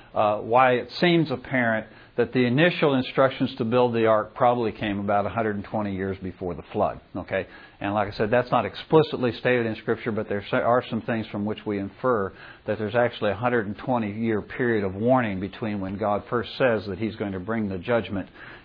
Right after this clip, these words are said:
and, and when it actually occurs. And one of the reasons that I believe <clears throat> that it was, in fact, a hundred twenty years is 'cause, just 'cause of the immensity of the task of what, uh, Noah had to do. You know, I,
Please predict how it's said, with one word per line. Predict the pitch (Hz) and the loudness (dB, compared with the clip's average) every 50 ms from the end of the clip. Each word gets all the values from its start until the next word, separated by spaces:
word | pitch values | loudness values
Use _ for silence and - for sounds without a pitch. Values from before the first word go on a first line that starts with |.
| - - | -10 -4
and, | 113 107 98 95 95 90 90 - - - - | -2 -2 0 0 -2 -4 -6 -10 -14 -12 -8
and | 110 104 95 95 98 | -6 -6 -4 -4 -4
when | 110 117 107 | -4 -4 -2
it | 104 98 | -2 0
actually | 101 101 101 - - 98 92 | 0 0 -2 -2 -6 -8 -8
occurs. | 92 - - - 135 123 107 117 | -8 -6 -2 0 0 2 2 0
And | 120 117 | 0 0
one | 123 147 170 | 2 2 4
of | 175 160 | 4 2
the | 156 | 2
reasons | 135 135 139 135 113 113 113 107 110 | 2 2 2 2 2 0 -2 -2 0
that | 120 113 | 2 4
I | 117 131 135 135 | 6 6 6 6
believe | 127 127 117 123 120 117 117 - - | 4 2 2 2 2 2 2 0 0
<clears throat> | - 156 202 190 147 | 2 4 4 6 6
that | 151 135 127 | 6 6 6
it | 117 | 6
was, | 117 127 139 143 135 | 4 6 6 4 4
in | 131 110 | 0 -4
fact, | - 123 110 110 - - | 0 0 0 0 0 -2
a | |
hundred | 110 104 104 104 | -4 -4 -4 -4
twenty | - 110 107 104 | -2 -4 -2 0
years | 104 110 110 - - - - - - - | 0 0 0 -2 -8 -18 -18 -6 0 2
is | 196 175 165 | 2 4 8
'cause, | 214 214 180 | 8 8 8
just | 208 196 - | 6 4 4
'cause | - 185 156 139 | 6 6 6 6
of | 143 | 4
the | 147 143 | 4 4
immensity | 131 113 113 135 151 151 151 - - 127 - - 127 113 | 4 4 2 4 4 4 2 2 -2 -4 -2 0 0 0
of | 104 95 | 0 0
the | 98 98 | -4 -8
task | - - - 135 120 104 85 80 - - - - - - - - - - - - | -8 -4 0 2 2 2 0 -2 -8 -12 -16 -18 -20 -20 -20 -20 -20 -20 -10 -4
of | - 98 92 90 | -2 0 0 0
what, | 104 104 104 101 92 90 - - _ - - - _ _ - | 0 -2 -2 -2 -2 -4 -8 -14 _ -20 -20 -20 _ _ -12
uh, | - 95 92 92 92 82 80 80 - | -8 -4 -4 -4 -4 -6 -8 -10 -8
Noah | 101 104 101 101 98 95 90 87 90 - - - - - | -6 -2 0 0 0 0 0 -2 -4 -10 -16 -20 -10 -4
had | - 104 90 82 - - - - | -2 -2 -2 -2 -4 -8 -10 -6
to | 117 101 | -4 -2
do. | 95 107 104 90 82 | 0 0 -2 -2 -2
You | 85 104 104 | -4 -4 -2
know, | 104 101 101 | 0 0 2
I, | 98 113 113 110 110 | 2 4 4 2 0